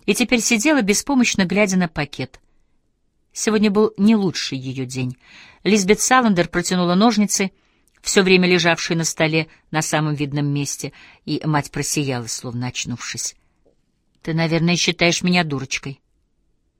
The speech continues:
"Нет, мама, ты не дурочка.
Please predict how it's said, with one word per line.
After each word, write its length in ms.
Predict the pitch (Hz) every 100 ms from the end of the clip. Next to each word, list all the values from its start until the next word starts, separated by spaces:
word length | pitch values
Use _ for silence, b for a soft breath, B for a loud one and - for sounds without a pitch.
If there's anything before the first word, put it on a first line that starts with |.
| _ _ _ _ _ _
"Нет, 240 | 226 208 -
мама, 320 | 120 110 - _ _ _ _ _ _ _ _ _ _ _ _ _
ты 100 | 220
не 120 | 208
дурочка. 500 | 165 127 - -